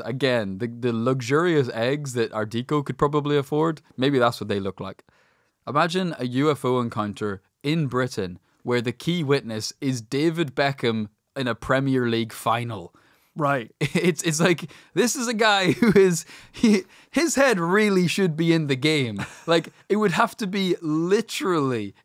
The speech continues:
Speaker 1: Independence Day occurring above him to take him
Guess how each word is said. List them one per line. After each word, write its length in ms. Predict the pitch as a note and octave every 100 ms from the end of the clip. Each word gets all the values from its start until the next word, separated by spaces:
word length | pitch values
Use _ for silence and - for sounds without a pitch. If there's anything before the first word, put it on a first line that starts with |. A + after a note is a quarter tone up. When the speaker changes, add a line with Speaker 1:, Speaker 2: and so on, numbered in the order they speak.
| -
Speaker 1:
Independence 840 | F#3 F3 E3 F3 D#3 D3+ C#3+ B2
Day 200 | B2+ A#2
occurring 400 | A2+ C#3 B2+ B2+
above 300 | A#2 A#2+ A#2
him 160 | A2+ G2+
to 100 | A#2+
take 280 | - B2+ -
him 140 | A#2+